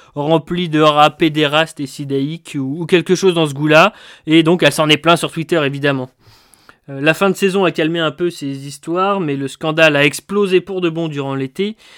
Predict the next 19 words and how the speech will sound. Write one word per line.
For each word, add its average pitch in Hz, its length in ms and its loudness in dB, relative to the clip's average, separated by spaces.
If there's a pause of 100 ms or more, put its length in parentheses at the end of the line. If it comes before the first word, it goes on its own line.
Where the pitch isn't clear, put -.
(240)
à 160 120 0
l'occasion 180 420 -2
d'un 143 260 -2
autre 247 280 -4
match 175 220 -6
de 180 80 -2
Ligue 170 200 -8
deux. 143 180 -8 (220)
Cette 139 240 -14
fois, 202 440 -2
ce - 120 -4
sont 202 160 -2
les 220 120 2
Nancéens 185 580 -2
qui 165 200 -8
insultaient 170 380 -4
leurs 156 160 0
rivaux 151 320 -4
messins, 143 540 -6